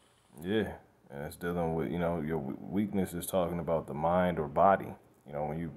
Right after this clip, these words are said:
you know, you just, you, your mind ain't there. You just feel just low. You, you know, Satan messing with you. You know what I'm saying? Morally, frailty,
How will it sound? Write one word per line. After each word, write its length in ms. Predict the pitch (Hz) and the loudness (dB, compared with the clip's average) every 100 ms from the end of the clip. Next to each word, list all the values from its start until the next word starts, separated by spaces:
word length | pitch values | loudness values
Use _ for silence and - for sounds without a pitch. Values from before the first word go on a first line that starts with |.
| - 73 | -12 -10
you 60 | |
know, 140 | 76 73 | -6 -6
you 280 | 85 78 | -6 -6
just, 100 | 71 - | -8 -12
you, 280 | - 69 60 | -14 -12 -10
your 100 | 69 | -8
mind 460 | 76 85 90 90 85 | -4 0 2 2 0
ain't 260 | 87 - | -2 -4
there. 300 | 90 87 87 | -4 -2 0
You 120 | 82 | -2
just 260 | 76 73 - | -4 -8 -8
feel 360 | 80 78 67 67 - | -6 -4 -4 -8 -12
just 280 | - - | -14 -12
low. 500 | 78 82 87 85 82 69 | -6 -2 0 0 -2 -4
You, 80 | - - _ _ _ _ _ _ _ _ _ _ _ - | -10 -18 _ _ _ _ _ _ _ _ _ _ _ -16
you 80 | |
know, 260 | 76 76 - - - _ - | -6 -4 -4 -8 -20 _ -16
Satan 420 | - 85 85 80 | -10 -6 -6 -2
messing 360 | 82 87 - 82 | 0 0 0 -4
with 180 | 73 - | -6 -6
you. 260 | 82 80 - _ _ _ _ _ | -6 -8 -12 _ _ _ _ _
You 80 | 76 | -12
know 80 | 76 | -10
what 80 | 73 | -8
I'm 60 | |
saying? 360 | 82 80 80 80 | -6 -2 -2 -2
Morally, 560 | 76 82 85 80 82 85 | 0 2 2 0 -4 -10
frailty, 680 | - 87 85 82 - 80 | -8 -6 -4 -6 -8 -12